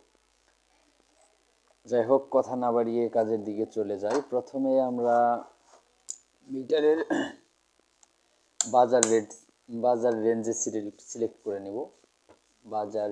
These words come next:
রেঞ্জে সিলেক্ট করার পরে এখন আমরা চলে যাব ডিজিটে। ডিজিটের ভিতরে আমরা প্রত্যেকটা এক-, এই একটা এলইডি ডিজিট,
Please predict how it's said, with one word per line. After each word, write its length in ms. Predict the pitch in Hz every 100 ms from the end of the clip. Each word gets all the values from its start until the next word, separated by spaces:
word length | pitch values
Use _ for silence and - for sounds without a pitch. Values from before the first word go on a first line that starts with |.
| 101
রেঞ্জে 360 | 107 104 107 104
সিলেক্ট 460 | - 113 127 - -
করার 260 | 98 95 95
পরে 200 | 104 107 143 - _ _ _ _ _ _ _ _ _ _ -
এখন 280 | - - 123
আমরা 320 | 123 120 120 120 117 - - -
চলে 200 | 123 117 110
যাব 220 | 113 107 110
ডিজিটে। 420 | 107 107 113 120 110 139 131
ডিজিটের 500 | 113 117 117 123 113
ভিতরে 440 | 113 117 120 117 117 117
আমরা 360 | 110 110 113 113 113 - _ _ _ _ -
প্রত্যেকটা 800 | 143 - - 139 - - 147 151 160 160 - _ _ _ _ _ 123 - _ _ _
এক-, 220 | 143 110 -
এই 140 | 139 135
একটা 260 | - 117
এলইডি 400 | 107 104 104 117 151 _ _ _ _ _ _ _ _ 117
ডিজিট, 420 | 113 101 113